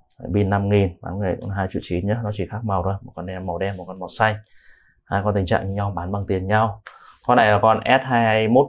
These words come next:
Ultra. Đấy, email của nó một ba sáu, bản Hàn một sim, bán người tám triệu hai nhá. Nâng đẹp, viền đẹp nhá. Đấy, viền thì một vài vết chấm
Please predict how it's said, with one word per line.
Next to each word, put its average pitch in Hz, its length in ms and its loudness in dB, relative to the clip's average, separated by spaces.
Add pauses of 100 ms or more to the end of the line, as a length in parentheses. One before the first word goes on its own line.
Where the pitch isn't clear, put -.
(120)
Ultra. 120 540 2 (100)
Đấy, 92 200 -14 (260)
email 117 260 4
của 98 60 2
nó 87 160 2
một 101 220 0
ba 104 160 2
sáu, 95 260 4
bản 98 160 0
Hàn 90 220 -4
một 87 60 -6
sim, 110 260 -4
bán 90 100 -8
người 90 300 -8
tám - 180 -8
triệu 110 160 -6
hai 107 260 -2
nhá. 113 160 -4 (460)
Nâng 107 300 4
đẹp, 95 240 4 (100)
viền 92 220 2
đẹp 90 240 2
nhá. 110 180 0 (200)
Đấy, - 200 -18
viền 85 200 -2
thì 85 120 -6
một 87 260 -6
vài 87 240 -6
vết 104 160 0
chấm - 140 -4